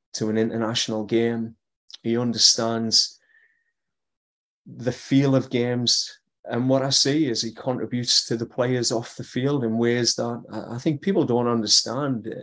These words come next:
you know, ways that he has those quiet conversations with, you know, players that may be going into a match nervous, uh, he's able to assess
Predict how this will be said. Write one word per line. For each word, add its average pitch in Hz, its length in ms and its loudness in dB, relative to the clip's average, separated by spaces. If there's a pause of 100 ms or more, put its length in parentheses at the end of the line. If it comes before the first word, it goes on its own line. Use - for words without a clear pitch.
(160)
you 120 140 -2
know, 117 120 2
ways 120 440 2
that 117 320 -2 (600)
he 120 100 2
has 127 280 4
those 123 240 0
quiet 117 440 0
conversations 117 960 -2
with, 113 400 -2 (220)
you 117 140 -4
know, 113 100 -2
players 113 580 2
that 117 300 -2 (320)
may 120 240 2
be 135 120 4
going 117 300 2
into 113 280 -2
a 113 40 0
match 117 400 -2
nervous, 120 680 0 (500)
uh, 110 280 -4 (400)
he's 120 800 -2
able 123 280 2
to - 180 -4
assess - 800 0